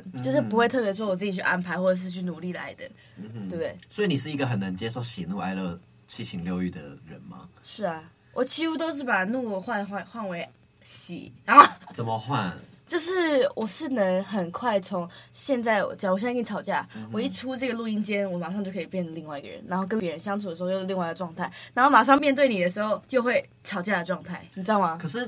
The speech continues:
Speaker 1: 这样就会让我显得好像你很不在乎我，因为你变-，面对别人的时候，你就可以马上转换一个情绪，好像是你不被我的，我们两个之间的吵架影响到你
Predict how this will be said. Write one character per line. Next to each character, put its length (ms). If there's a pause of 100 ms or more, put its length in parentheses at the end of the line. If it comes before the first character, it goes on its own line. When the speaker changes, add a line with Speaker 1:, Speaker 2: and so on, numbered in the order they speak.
(120)
Speaker 1:
这 100
样 180 (140)
就 160
会 80
让 160
我 60
显 180
得 140
好 100
像 140
你 80
很 100
不 100
在 240
乎 160
我， 140
因 100
为 60
你 220 (440)
变-， 280
面 120
对 140
别 140
人 100
的 60
时 100
候， 80
你 60
就 80
可 80
以 20
马 160
上 180
转 160
换 160
一 40
个 80
情 180
绪， 140
好 100
像 160
是 160 (220)
你 120
不 200
被 160
我 180
的， 100 (280)
我 100
们 140
两 120
个 80
之 160
间 160
的 140
吵 240
架 280
影 200
响 220
到 160
你 120